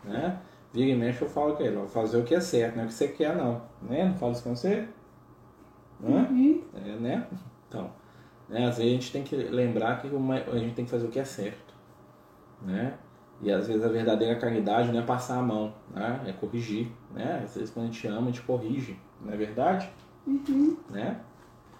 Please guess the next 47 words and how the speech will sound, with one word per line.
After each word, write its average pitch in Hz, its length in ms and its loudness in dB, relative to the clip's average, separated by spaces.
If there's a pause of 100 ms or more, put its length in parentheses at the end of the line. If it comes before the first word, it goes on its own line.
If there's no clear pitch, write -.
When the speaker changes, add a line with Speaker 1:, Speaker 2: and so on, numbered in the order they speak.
(360)
Speaker 1:
E 113 80 2
até 120 180 4
os 185 120 4
pequ-, - 200 0
e 151 220 8
até 175 280 4
a 240 100 6
gente 165 460 0
aceitar 165 500 0
ser 190 140 -2
corrigido 202 480 4
também, 208 260 2
às 185 120 0
vezes 151 140 0
a 185 40 -2
gente 233 120 0
erra, 180 420 2
né? 156 240 0
E - 20 2
às 156 140 2
vezes 156 260 2
os 185 140 2
pequenos 156 400 -2
que 156 60 -12
estão 151 140 -6
com 151 80 0
a 139 80 2
gente 135 220 -2
falam 160 260 0
com 175 100 -4
a 156 60 0
gente 147 200 -2
coisa 139 260 0
que - 100 -8
a 170 60 -6
gente - 120 -10
é 147 180 -4
verdade, 165 440 -4
isso - 100 -14
aqui - 120 -18
tá 202 80 -10
certo, 180 300 -16 (120)
a - 80 -20
gente - 160 -14
modifica 143 640 -6
também, 110 320 -8 (320)
né? 202 220 -6